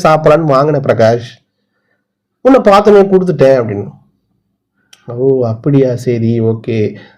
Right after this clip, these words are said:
அவர் ஏற்கனவே ஒண்ணு சாப்பிட போய் அதை தெரியலன்னு சொல்லி அவரு சாப்பிட்டு, அவருக்கு சாப்பிட வாங்கி வந்திருக்கார்.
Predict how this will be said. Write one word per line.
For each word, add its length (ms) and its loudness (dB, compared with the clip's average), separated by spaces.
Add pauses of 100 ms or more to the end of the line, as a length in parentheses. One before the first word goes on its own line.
(120)
அவர் 300 -2
ஏற்கனவே 520 2
ஒண்ணு 240 2
சாப்பிட 460 0
போய் 340 0
அதை 240 4
தெரியலன்னு 560 0
சொல்லி 220 0
அவரு 380 0
சாப்பிட்டு, 440 0
அவருக்கு 480 -2
சாப்பிட 340 2
வாங்கி 240 2
வந்திருக்கார். 600 -2